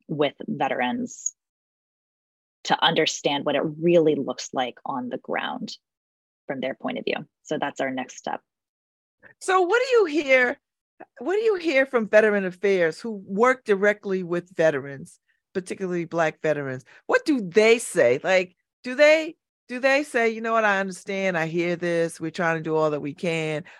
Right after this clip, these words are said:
Speaker 2: or do they just not acknowledge anything? Like, I'm just trying to understand, what is the relationship like? Is there a relationship between, um, what they know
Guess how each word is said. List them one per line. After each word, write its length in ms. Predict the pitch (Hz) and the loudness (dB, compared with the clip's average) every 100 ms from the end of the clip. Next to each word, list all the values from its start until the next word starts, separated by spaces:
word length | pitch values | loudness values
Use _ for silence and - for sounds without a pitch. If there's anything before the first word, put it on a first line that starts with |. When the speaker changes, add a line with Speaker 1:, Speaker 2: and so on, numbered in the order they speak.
| - | -10
Speaker 2:
or 80 | 190 | -6
do 160 | 247 | 0
they 160 | 254 247 | 2 2
just 360 | 277 285 294 | 4 2 2
not 300 | 226 226 220 - _ _ _ _ _ _ _ _ _ _ _ _ 185 | 0 2 2 -2 _ _ _ _ _ _ _ _ _ _ _ _ -10
acknowledge 840 | 185 196 196 208 185 165 - - _ _ _ - | -6 0 2 2 0 -4 -8 -20 _ _ _ -6
anything? 460 | 247 240 - - - | -6 -4 -4 -6 -4
Like, 160 | 240 254 | 0 2
I'm 140 | 285 | 2
just 180 | 339 - | 0 0
trying 140 | 381 | 2
to 40 | 330 | 2
understand, 520 | 285 - 277 247 214 - _ _ | -2 -6 -2 0 -2 -10 _ _
what 260 | 214 262 302 | -2 0 0
is 200 | 269 240 | -4 -4
the 120 | 233 | -4
relationship 920 | 208 202 196 208 202 196 180 - 180 160 | 2 2 2 0 0 -6 -6 -4 -4 -2
like? 300 | 165 151 151 | 0 0 0
Is 280 | 226 277 262 | 2 2 4
there 240 | 247 233 | 6 6
a 20 | 214 | 6
relationship 720 | 196 190 190 185 175 180 180 | 0 -2 -4 -8 -8 -10 -10
between, 580 | 165 - 175 160 151 180 - - - | -14 -10 -8 -8 -10 -14 -20 -20 -12
um, 360 | - 160 156 151 | -4 -2 -4 0
what 200 | 196 196 | 0 2
they 160 | 185 170 | 0 -2
know 640 | 170 180 190 233 403 | 0 2 4 2 -2